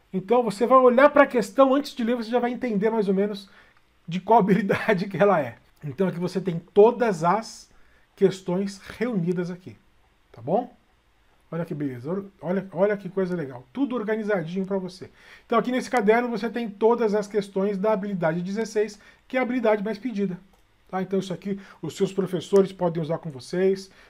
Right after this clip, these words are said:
vocês mesmos podem usar sozinhos. E aqui vai garantir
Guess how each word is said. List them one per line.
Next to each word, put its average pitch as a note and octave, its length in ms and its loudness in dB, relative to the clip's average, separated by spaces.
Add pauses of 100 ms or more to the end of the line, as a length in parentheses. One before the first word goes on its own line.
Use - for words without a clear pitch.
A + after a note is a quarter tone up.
vocês F3 440 0
mesmos E3+ 280 0
podem E3 280 -4
usar D3 200 -6
sozinhos. G3 760 -4 (380)
E A3+ 80 0
aqui G#3 180 -4
vai G#3 160 4
garantir G#3 500 0